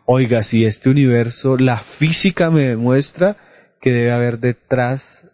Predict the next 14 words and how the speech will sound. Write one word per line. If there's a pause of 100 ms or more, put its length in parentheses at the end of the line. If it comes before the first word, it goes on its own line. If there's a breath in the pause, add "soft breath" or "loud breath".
(120)
alguien
detrás
del
universo". (1300 soft breath)
¿Qué
hizo
ese
conocimiento
que
él
tuvo
de
la
ciencia?